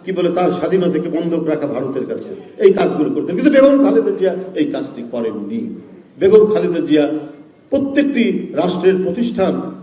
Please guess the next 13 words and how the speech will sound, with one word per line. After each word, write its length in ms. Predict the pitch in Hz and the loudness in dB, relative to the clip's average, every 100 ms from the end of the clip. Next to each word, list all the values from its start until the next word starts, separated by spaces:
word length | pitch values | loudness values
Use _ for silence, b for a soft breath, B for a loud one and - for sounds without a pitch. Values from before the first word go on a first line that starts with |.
| - - | -20 -6
স্বয়ংসম্পূর্ণ 840 | 170 190 - 214 214 233 226 214 | 2 4 4 0 0 0 0 2
হোক, 300 | 220 - - | 2 2 -2
স্বাধীন 500 | - 175 220 226 226 | -2 2 4 2 0
থাক, 480 | 226 226 - - 214 | -2 -4 -8 2 4
এই 80 | |
কাজগুলোই 480 | 214 180 147 147 151 123 | 6 4 2 0 0 -2
করেছিলেন। 300 | - - - - b b b - | -6 -8 -14 -18 b b b -6
এটাই 260 | 254 311 | 4 6
হচ্ছে 500 | - - 233 226 - - | 6 6 6 6 4 -2
তার 80 | 190 | -4
সবচেয়ে 540 | 185 190 185 196 180 156 | -2 -4 -2 -2 0 0
বড় 180 | 151 151 | 2 2
কৃতিত্ব। 500 | 156 - - - | 0 -6 -8 -14